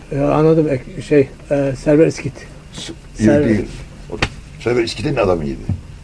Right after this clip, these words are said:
Speaker 2: Dört cilt kitabı vardır. Sahaflardan kimse konuşmadı.
Speaker 1: Evet.
Speaker 2: Sahaflardan
Speaker 1: Ferdi Fazıl
Speaker 2: kimse
Speaker 1: vefat etti mi?
Speaker 2: E, zannediyorum vefat etti o. Bunlar konuştular.
Speaker 1: Evet.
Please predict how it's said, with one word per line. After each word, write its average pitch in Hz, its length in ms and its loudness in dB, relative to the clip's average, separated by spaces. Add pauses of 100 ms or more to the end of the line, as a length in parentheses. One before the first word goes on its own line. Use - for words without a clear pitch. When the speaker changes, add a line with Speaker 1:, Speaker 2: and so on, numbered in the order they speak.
(480)
Speaker 2:
Dört 127 160 2
cilt - 160 -12
kitabı 110 260 -2
vardır. - 480 -4 (140)
Sahaflardan 110 520 -2
kimse 113 280 -6
konuşmadı. 101 520 -6 (1300)
Speaker 1:
Evet. 120 260 -2
Speaker 2:
Sahaflardan 135 280 2
Speaker 1:
Ferdi 139 120 4
Fazıl 135 260 4
Speaker 2:
kimse 131 220 -4
Speaker 1:
vefat 123 260 -4
etti 127 200 -8
mi? 180 120 -2 (180)
Speaker 2:
E, - 40 -8 (340)
zannediyorum 120 400 2
vefat 76 260 -4
etti - 260 -14
o. - 80 -18 (560)
Bunlar - 180 -6
konuştular. - 500 -8
Speaker 1:
Evet. 127 180 -2